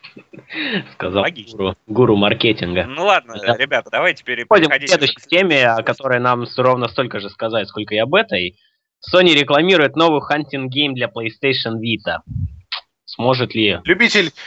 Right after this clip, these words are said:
Speaker 3: Витьки у нас, э, Брутал, и он щас расскажет, почему это клёво.
Speaker 2: А чё это я? Нет, а почему любитель-то сразу? Я к ней хорошо просто отношусь. Это вот Рюзаки любитель.
Speaker 1: Ну, она просто у меня
Speaker 2: У меня её
Speaker 1: есть.
Speaker 2: даже нет.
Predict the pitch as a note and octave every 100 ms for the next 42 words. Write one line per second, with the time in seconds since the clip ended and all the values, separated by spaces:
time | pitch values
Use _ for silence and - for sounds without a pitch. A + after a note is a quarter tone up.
0 | - C#3 A3 - F3 D#3 D#3 D3 C3+ -
1 | A#2+ A2 A2 G#2 G2 F#2 A#2+ - A3 G#3
2 | C3 C3 D3 D3+ E3 F#3 C3 F#2 - -
3 | - D#3+ F3 C#3 - C3 C#3+ A#2 E2 -
4 | D#3+ - C#3 - _ _ D#3+ A2 A2 -
5 | F3 C#3+ C3 D#3+ D#3 G#2+ G2 G#2 A2 G#2
6 | F2 E2 D#2+ E2 - - A#2 C#3 D#3+ E3
7 | D#3 - D3 D#3+ D3+ - C3 - B2 -
8 | A2 A2 C3 B2+ C#3+ C#3+ B3+ - B2+ A2+
9 | G#2+ - F2+ _ _ _ _ _ _ -
10 | A#2+ C#3+ D#3 D#3 D#3 - D3+ D#3 E3 D#3+
11 | D#3 E3 D3+ E3+ A2